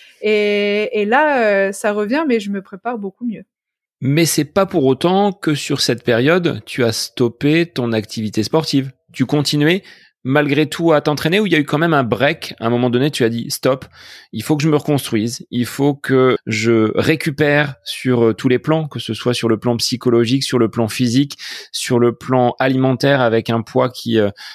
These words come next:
Speaker 2: puisse être, euh, un petit peu plus conséquent. » Est-ce que ça a nécessité un arrêt total de ta pratique sportive ?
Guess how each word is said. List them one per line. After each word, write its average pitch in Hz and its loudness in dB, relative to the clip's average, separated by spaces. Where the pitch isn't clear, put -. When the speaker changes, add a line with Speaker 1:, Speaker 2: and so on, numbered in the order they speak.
Speaker 2:
puisse - -4
être, 110 -2
euh, 101 2
un 123 2
petit - -6
peu 127 0
plus 127 -2
conséquent. » 135 0
Est-ce - 0
que 147 2
ça 139 2
a - 0
nécessité 139 -2
un 113 0
arrêt 123 2
total 143 0
de 117 -2
ta 110 0
pratique 120 -4
sportive ? 90 -4